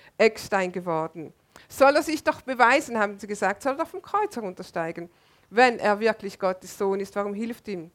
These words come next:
Gott, der Vater, nicht?“ Es ist doch offensichtlich die Strafe, die er trägt, die hat er verdient.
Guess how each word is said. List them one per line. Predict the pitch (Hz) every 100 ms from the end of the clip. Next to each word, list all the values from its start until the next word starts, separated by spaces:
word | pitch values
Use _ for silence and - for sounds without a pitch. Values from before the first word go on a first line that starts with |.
| _
Gott, | 170 151 _
der | 147
Vater, | - 151 151 - 160
nicht?“ | 156 - - _ _ _ _ -
Es | 202
ist | 226 -
doch | 214 -
offensichtlich | 196 202 202 208 208 - 220 -
die | 180
Strafe, | - 208 226 247 262 247 - - - - - -
die | 240 247 254 - - _
er | 208 208 208
trägt, | - 202 202 214 - - -
die | 214 214
hat | - 190 - -
er | 180 180 185 - _ -
verdient. | 170 - 180 151